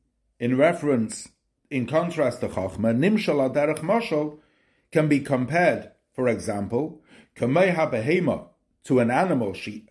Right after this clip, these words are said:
Yesh la Gevura Yosem Ha'adam, which has more power than a man,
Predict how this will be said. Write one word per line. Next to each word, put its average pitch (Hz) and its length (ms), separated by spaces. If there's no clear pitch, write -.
Yesh 175 300
la 147 120
Gevura 131 400
Yosem 156 480
Ha'adam, 110 420
which 135 180
has 120 300
more 156 320
power 175 400
than 113 240
a 98 60
man, 98 380